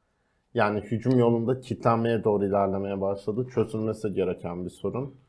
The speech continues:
Çünkü bunu ilk başlarda ben hem burada hem normal konuştuğum insanlara söylediğimde "Ya Valencia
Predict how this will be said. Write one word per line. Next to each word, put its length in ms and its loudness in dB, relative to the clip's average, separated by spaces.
Çünkü 480 2
bunu 380 4
ilk 200 -2
başlarda 800 4
ben 280 6
hem 320 -2
burada 460 0
hem 360 -2
normal 420 0
konuştuğum 560 -6
insanlara 500 -6
söylediğimde 600 -2
"Ya 200 0
Valencia 460 0